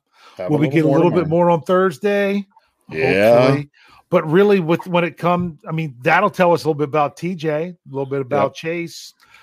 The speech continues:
Speaker 2: a little bit about Joe Hayden. It's not gonna tell us anything about Ben or Minkah.
Speaker 1: Nope.
Speaker 2: That means nothing. Remember, they're not gonna show up on an injury report,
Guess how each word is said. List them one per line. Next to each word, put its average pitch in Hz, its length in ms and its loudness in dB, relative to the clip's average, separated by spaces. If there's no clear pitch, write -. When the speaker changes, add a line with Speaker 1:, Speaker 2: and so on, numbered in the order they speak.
Speaker 2:
a 143 40 -10
little 156 200 2
bit 151 180 2
about 143 520 2
Joe 156 220 2
Hayden. 165 640 -4
It's - 120 -8
not 170 100 4
gonna 156 160 0
tell 165 200 0
us 135 120 -2
anything 180 300 -4
about 131 200 -4
Ben 135 160 -6
or 117 60 -10
Minkah. 123 400 -14
Speaker 1:
Nope. 98 200 -6
Speaker 2:
That 160 220 -2
means 143 260 -4
nothing. 147 300 -4
Remember, 190 380 0
they're 202 200 2
not 294 180 2
gonna 226 100 2
show 220 160 -4
up 170 80 -6
on 185 80 -2
an 165 80 -4
injury 185 180 -8
report, 208 460 -6